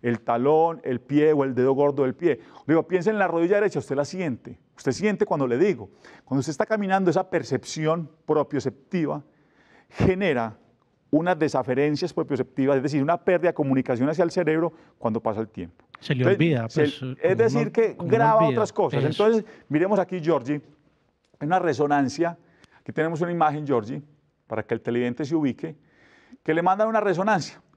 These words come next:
Speaker 1: Y entonces dicen, "Ve, tenés una tendinosis patelar".
Speaker 2: Sí, señor.
Speaker 1: Pero yo te digo otra cosa, George. Si yo tengo mucha gente que corre, salta o trabaja subiendo y bajando escala, va a tener inflamación de los tendones,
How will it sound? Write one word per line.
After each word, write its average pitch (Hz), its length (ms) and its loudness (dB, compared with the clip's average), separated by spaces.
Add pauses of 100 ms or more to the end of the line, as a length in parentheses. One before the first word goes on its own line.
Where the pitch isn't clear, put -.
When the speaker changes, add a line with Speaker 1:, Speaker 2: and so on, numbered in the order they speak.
Speaker 1:
Y 160 60 -2
entonces 180 260 2
dicen, 160 200 2
"Ve, 180 200 2
tenés 156 280 0
una 190 260 0 (360)
tendinosis 175 720 0
patelar". 180 380 0 (800)
Speaker 2:
Sí, 139 160 -4
señor. 107 140 -6
Speaker 1:
Pero 165 140 6
yo 190 160 4
te 214 100 4
digo 208 160 4
otra 208 160 -2
cosa, 202 240 0
George. 180 300 0 (340)
Si - 240 -8
yo 180 160 2
tengo 208 260 0
mucha 202 300 0
gente 196 240 -2
que 156 160 -2
corre, 101 400 -2
salta 165 640 -2
o 143 160 2
trabaja 147 680 0 (280)
subiendo 160 340 0
y - 20 4
bajando 165 160 0
escala, 180 260 0
va 151 80 4
a 143 60 0
tener 160 240 0
inflamación 139 480 -2
de 143 80 -2
los 147 160 -2
tendones, 143 520 -4